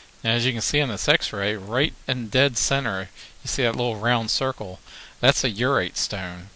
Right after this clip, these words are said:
and it's causing him pain. And you'd never know this without an x-ray.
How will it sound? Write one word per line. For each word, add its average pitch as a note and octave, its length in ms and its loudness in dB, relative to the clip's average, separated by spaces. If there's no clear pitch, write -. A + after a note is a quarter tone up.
and G#2 500 -2
it's G2+ 200 -6
causing G#2+ 380 -2
him G2+ 220 -6
pain. G2+ 500 -2
And A2 140 2
you'd G#2+ 160 -2
never A#2 240 2
know A#2+ 220 0
this G2+ 260 -4
without G2+ 260 -4
an F#2 120 -6
x-ray. F#2+ 580 -4